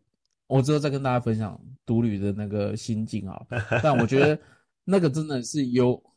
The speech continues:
Speaker 1: 好好的帮我，就是有抚慰到我的心灵吧。然后我自己有打-，
Speaker 2: 嗯。
Speaker 1: 就是找到那一扇窗的那种感觉。然后那个过程其实对我来说是蛮特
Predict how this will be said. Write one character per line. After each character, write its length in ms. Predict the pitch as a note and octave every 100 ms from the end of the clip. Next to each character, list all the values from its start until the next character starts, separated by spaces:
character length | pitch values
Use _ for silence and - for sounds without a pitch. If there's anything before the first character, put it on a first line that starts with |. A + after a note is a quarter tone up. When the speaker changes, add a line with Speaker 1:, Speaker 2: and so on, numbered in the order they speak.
| _
Speaker 1:
好 320 | - B2 C3
好 280 | D3 A2 G2
的 400 | G2+ G#2 - - - _ _ _ _ _ -
帮 280 | A#2+ B2 B2
我， 280 | G#2+ F#2+
就 100 | G2+
是 500 | A2 A#2+ G#2+ G#2 - - _ _ _ _ _ _
有 240 | - B2+ A#2
抚 360 | - - B2+
慰 200 | C3+ G#3
到 160 | E3+ F3+
我 300 | A#2 G2 G2
的 160 | G2+ F#2+
心 280 | - A#2+
灵 200 | A2+ F#2
吧。 160 | F2+ F2+
然 100 | G#2
后 80 | B2+
我 140 | A#2
自 140 | A2 C#3
己 80 | A#2+
有 120 | G#2+ G2 - _
打-， 80 | - - _
Speaker 2:
嗯。 80 | _
Speaker 1:
就 120 | - E3
是 80 |
找 220 | D#3+ G#2+ G#2+
到 100 | B2
那 200 | A#2+ A2+
一 40 |
扇 240 | A2+ A#2
窗 280 | G#2 B2 G#2
的 40 | G2
那 100 | G2+
种 120 | G2
感 160 | - - -
觉。 180 | - - _ _ _ _ _
然 100 | C3
后 80 | D3+
那 80 | F3
个 60 |
过 180 | C#3+ D#3+
程 180 | A2+ G2+
其 120 | A#2
实 140 | A#2 A2
对 160 | -
我 100 | A#2
来 160 | F#2+ F2+
说 200 | G#2 A2
是 120 | A#2+
蛮 240 | A2 G2 G2
特 200 | A#2